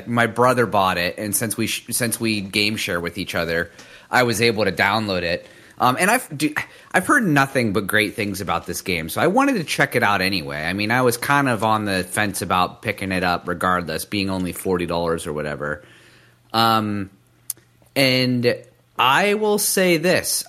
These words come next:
I have nothing to say about it because I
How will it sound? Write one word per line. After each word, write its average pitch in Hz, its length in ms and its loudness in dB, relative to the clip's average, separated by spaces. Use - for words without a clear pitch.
I 123 200 4
have 156 800 0
nothing 131 480 2
to 143 60 2
say 160 280 4
about 80 300 2
it 80 220 -8
because 110 920 2
I 110 840 2